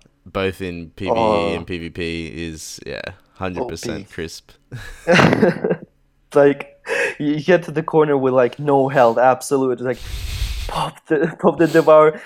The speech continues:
Speaker 2: "Hello, I'm back."
Speaker 1: I'm back. <laughs> It's
Speaker 2: Like Terminator.
Speaker 1: Oh, hundred percent.
Speaker 2: Uh,
Speaker 1: That's awesome.
Speaker 2: yeah.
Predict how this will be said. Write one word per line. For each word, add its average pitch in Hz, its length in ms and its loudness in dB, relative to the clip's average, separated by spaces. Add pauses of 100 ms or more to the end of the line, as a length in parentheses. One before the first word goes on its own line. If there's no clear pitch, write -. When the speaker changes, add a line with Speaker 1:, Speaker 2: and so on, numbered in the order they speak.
(140)
Speaker 2:
"Hello, 202 280 6
I'm 165 360 2 (140)
back." - 500 -2
Speaker 1:
I'm 95 180 0
back. 101 380 -2
<laughs> 147 100 -6
It's - 720 -4 (840)
Speaker 2:
Like - 200 -10
Terminator. 123 760 -4 (1400)
Speaker 1:
Oh, 107 380 -6
hundred 110 300 -12
percent. - 440 -12
Speaker 2:
Uh, 175 180 -18
Speaker 1:
That's 98 240 -18
awesome. 95 440 -12
Speaker 2:
yeah. 123 420 -2